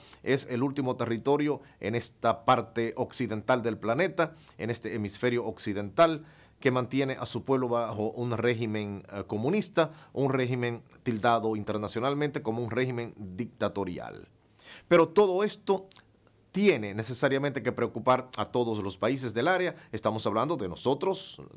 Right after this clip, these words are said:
el propio país de Haití, República Dominicana, Puerto Rico, Jamaica, las Antillas Menores y también aquellos países que están en el área del Caribe, Centroamérica. Estamos hablando incluso de la parte norte de Suramérica,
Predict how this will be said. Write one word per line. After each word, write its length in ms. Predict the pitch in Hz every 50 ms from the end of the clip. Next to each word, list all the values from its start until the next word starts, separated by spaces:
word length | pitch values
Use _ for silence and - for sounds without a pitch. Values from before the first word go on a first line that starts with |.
| - -
el 240 | 104 113 110 104 90
propio 380 | - 110 117 110 - 120 110
país 260 | - 107 117 113 110
de 60 | - 107
Haití, 340 | 107 107 - 208 214 202
República 420 | 151 123 117 - 113 117 117 113 110
Dominicana, 520 | - - - 123 - 220 202 175 160 135
Puerto 240 | - 185 139 - 131
Rico, 260 | 127 165 156 - 131
Jamaica, 420 | 120 120 135 139 139 247 - 139 - - - - -
las 200 | 147 147 151 -
Antillas 420 | - 135 127 - 240 233 214 190 160
Menores 400 | 165 175 190 202 190 190 185 - - - -
y 140 | - 202 190
también 520 | - 196 180 175 175 175 180 180 180 180 - - - -
aquellos 420 | - 147 147 - 160 151 156 147 147
países 420 | - 139 139 139 139 135 127 123
que 120 | 127 131
están 480 | 127 127 127 131 127 123 120 117 107 90 - - - - _
en 400 | - 107 117 117 113 113 117 120
el 80 | 120 117
área 560 | 123 120 117 117 113 110 107 104 101 - -
del 200 | 107 107 113 104
Caribe, 340 | - 120 151 196 196 180 165
Centroamérica. 640 | 147 - 123 110 117 120 156 180 170 160 151 156 139
Estamos 300 | 120 - 123 127 123 117
hablando 420 | 113 110 131 147 170 185 202 175
incluso 460 | - 131 113 - 139 175 208 - 170 139
de 160 | 127 123 117
la 340 | 113 95 110 110 107 - -
parte 260 | 131 135 - - 120
norte 340 | 120 135 151 143 143 - 127
de 80 | 113 110
Suramérica, 640 | - 95 95 101 135 180 180 160 147 156 160 151